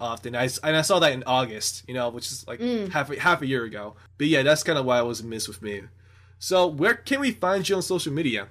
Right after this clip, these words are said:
Speaker 2: You can find me on twitch dot T V slash Sailor Tabby Cat, um, as well as on Twitter and Instagram,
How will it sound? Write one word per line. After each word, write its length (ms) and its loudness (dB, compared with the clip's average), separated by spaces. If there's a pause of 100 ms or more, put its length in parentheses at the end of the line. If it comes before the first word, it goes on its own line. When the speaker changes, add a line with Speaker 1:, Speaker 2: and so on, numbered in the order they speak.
Speaker 2:
You 220 -4
can 220 -6
find 380 -4
me 220 -4
on 460 -2
twitch 400 -6
dot 260 0
T 240 -10
V 240 -6
slash 420 -2
Sailor 480 -2
Tabby 380 -4
Cat, 340 -2 (400)
um, 440 0
as 280 -6
well 320 2
as 280 -2
on 300 -2
Twitter 500 -2
and 320 -4
Instagram, 760 -4